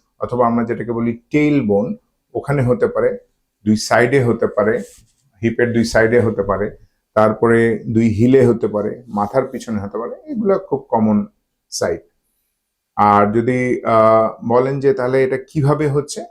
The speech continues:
এই কন্টিনিউয়াস প্রেশার থাকতে থাকতে ওই জায়গায় রক্ত চলাচল বন্ধ হয়ে ultimately ওখানে আলসার হচ্ছে। আপনি ঠিক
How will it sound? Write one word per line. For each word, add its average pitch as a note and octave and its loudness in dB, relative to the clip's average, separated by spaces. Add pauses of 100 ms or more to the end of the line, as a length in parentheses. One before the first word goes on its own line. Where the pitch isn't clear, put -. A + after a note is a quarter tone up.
(140)
এই C#3 -6
কন্টিনিউয়াস D3 -4
প্রেশার C3 0
থাকতে C3 -4
থাকতে B2+ -6
ওই C3+ 0
জায়গায় B2+ 2
রক্ত A#2 -2
চলাচল A#2+ -2
বন্ধ A2+ -2
হয়ে B2 0 (460)
ultimately A2+ -2 (540)
ওখানে A2 -4
আলসার G2 -2
হচ্ছে। F2+ -12 (300)
আপনি D3+ -4
ঠিক - 0